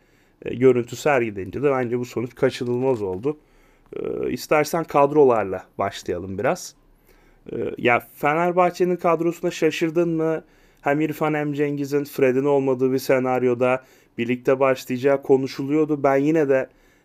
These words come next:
e, Crespo, İsmail Yüksek bekliyordum. Çünkü İsmail Kartal çok fazla risk almayı sevmiyor bir oyuncunun yokluğunda. Genelde akla ilk gelen şey yapıyor. Sen şaşırdın mı?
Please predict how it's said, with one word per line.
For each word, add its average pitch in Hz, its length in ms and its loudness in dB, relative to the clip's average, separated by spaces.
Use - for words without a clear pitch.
e, - 160 -4
Crespo, 131 480 2
İsmail 131 420 0
Yüksek 139 420 0
bekliyordum. 104 520 -2
Çünkü - 260 -8
İsmail 120 380 -2
Kartal 123 480 0
çok 156 260 2
fazla 143 380 2
risk 143 260 -4
almayı 135 360 2
sevmiyor 127 580 0
bir 113 100 -2
oyuncunun 110 440 -4
yokluğunda. 110 600 -2
Genelde 107 520 -2
akla 120 320 2
ilk 131 160 2
gelen 104 280 2
şey 87 260 -8
yapıyor. 139 480 -2
Sen 147 200 0
şaşırdın 147 600 -2
mı? 156 400 -2